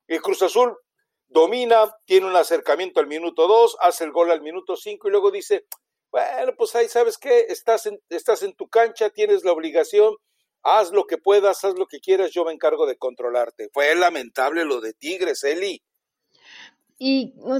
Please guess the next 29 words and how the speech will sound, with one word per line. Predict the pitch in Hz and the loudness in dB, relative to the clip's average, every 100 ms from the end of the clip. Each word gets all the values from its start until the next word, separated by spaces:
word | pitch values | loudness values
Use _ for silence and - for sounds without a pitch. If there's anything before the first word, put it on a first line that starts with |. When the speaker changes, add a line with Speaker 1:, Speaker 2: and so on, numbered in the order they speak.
| 262 | -2
Speaker 2:
no | 269 | -2
esperaba | 285 302 311 311 | -2 2 4 6
algo | 302 302 | 4 2
tan | 302 262 | 0 -2
diferente, | 220 202 208 226 247 240 | -2 -2 -2 -2 0 0
Rafa, | 226 220 220 208 185 | 0 -2 -2 -6 -6
honestamente, | 202 214 214 233 220 220 185 | -6 -4 -2 -2 -2 -2 -2
¿no? | 202 | 0
Y | 233 | 0
te | 202 | 0
dije, | 214 220 | 0 0
puede | 226 269 | 2 2
ser | 277 269 | 4 2
un | 247 | 2
partido | 240 254 247 | 0 2 2
más | 240 240 | 2 -2
o | |
menos | 240 233 240 | 0 0 0
aburrido. | 226 202 214 247 277 | 0 0 2 4 2
Creo | 311 330 | 2 -2
que | 370 | -2
Cruz | 311 277 | -4 -2
Azul | 254 240 294 269 | -2 0 0 2
no, | 262 | 0
no | 240 254 254 | 0 0 0
termina | 254 262 254 254 | 0 0 2 0
por, | 214 214 208 202 _ _ _ _ | -2 -2 -2 -4 _ _ _ _
por | 220 226 | 2 4
desagradar, | 220 214 226 214 220 247 226 254 | 4 2 2 4 4 4 4 0